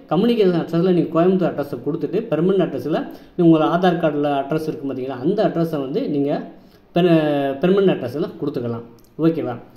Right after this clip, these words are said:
So, இது வந்து பாத்தீங்கன்னா இந்த, இந்த city, village, என்ன district, என்ன state,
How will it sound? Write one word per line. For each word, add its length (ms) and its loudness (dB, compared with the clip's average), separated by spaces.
So, 140 2
இது 180 4
வந்து 200 2
பாத்தீங்கன்னா 340 4
இந்த, 220 2
இந்த 200 2
city, 320 0
village, 360 2
என்ன 220 2
district, 540 -6
என்ன 200 -2
state, 440 -6